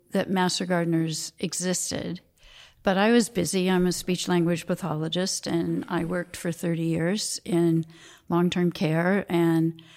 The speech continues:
I didn't have time to do anything. And then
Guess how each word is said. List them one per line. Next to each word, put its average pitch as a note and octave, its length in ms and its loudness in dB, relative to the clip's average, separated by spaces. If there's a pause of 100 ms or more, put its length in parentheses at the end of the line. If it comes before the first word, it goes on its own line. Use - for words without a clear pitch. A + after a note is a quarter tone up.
(340)
I A3 140 2
didn't F3+ 200 4
have E3 140 4
time E3+ 480 4 (200)
to F#3+ 100 -6
do E3+ 240 -2
anything. E3+ 600 2 (720)
And F#3+ 260 2
then G#3+ 680 2